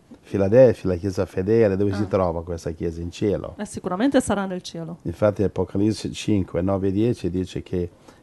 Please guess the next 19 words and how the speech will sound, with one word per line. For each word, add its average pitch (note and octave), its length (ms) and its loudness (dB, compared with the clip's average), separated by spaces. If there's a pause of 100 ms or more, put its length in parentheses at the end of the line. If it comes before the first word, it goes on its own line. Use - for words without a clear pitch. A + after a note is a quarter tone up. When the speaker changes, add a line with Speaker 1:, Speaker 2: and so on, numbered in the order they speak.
Speaker 1:
il - 100 -8
Signore G#2+ 600 2 (280)
farà, G#2 640 0 (540)
eh, F2 540 -4
dei, G2 680 -2
dalla G2+ 340 -2
chiesa A#2 380 2
fedele, A2+ 540 4
Dio G#2 200 2
farà, G#2 500 2
eh, F#2+ 400 -4
ehm, - 1120 -14 (200)
re G#2+ 500 2 (480)
e G#2+ 500 2
sacerdoti, - 760 0 (1000)
e G#2 120 0
regneranno G#2+ 600 4
sulla F2 220 -8
terra. - 500 -4